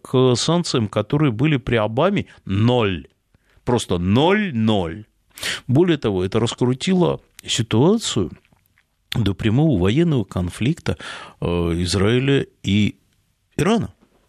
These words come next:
Вот сейчас взрыв, э, на военном объекте в Парчиме. Большой взрыв.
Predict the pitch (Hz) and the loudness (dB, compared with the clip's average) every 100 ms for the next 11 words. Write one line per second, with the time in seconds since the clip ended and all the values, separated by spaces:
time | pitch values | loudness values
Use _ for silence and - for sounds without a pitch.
0 | - 123 196 113 - 135 110 82 104 139 | -2 -2 0 -4 -2 -2 -2 -2 0 0
1 | - - 95 98 95 92 107 104 95 110 | -2 -2 0 2 0 0 0 0 0 0
2 | 110 98 92 95 113 - 110 98 87 - | 0 -2 -4 -6 -6 -4 -2 -2 -4 -6
3 | 92 - 82 78 82 156 - 117 87 82 | -6 -8 -8 -6 -4 -4 -4 -2 -2 -4
4 | 82 - - _ | -8 -10 -18 _